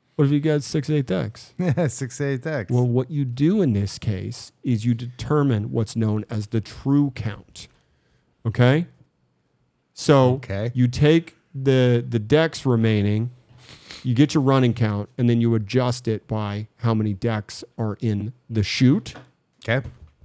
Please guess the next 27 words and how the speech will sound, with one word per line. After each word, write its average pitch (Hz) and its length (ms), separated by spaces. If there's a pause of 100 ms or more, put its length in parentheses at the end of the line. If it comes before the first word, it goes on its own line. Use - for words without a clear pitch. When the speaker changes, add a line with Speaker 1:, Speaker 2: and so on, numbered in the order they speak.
(500)
Speaker 1:
No, 135 220
you're 156 80
not 156 160
paying 180 180
attention. 175 400
Speaker 2:
I'm 147 140
listening. 165 400
Speaker 1:
It's - 0
the - 60
Speaker 2:
It's - 140
the 233 160
Speaker 1:
shoe. 117 40
Speaker 2:
chute. 165 340
Speaker 1:
It's 127 200
Speaker 2:
The 123 60
Speaker 1:
the 151 60
Speaker 2:
shoe. 160 400
Speaker 1:
shoe. 190 60
Speaker 2:
The 208 120
Speaker 1:
<laughs> - 0
It's - 100
Speaker 2:
shoe. 143 160
Speaker 1:
the 226 100
shoe. - 800
Speaker 2:
Yeah, 135 280
the 95 120
shoe. 117 400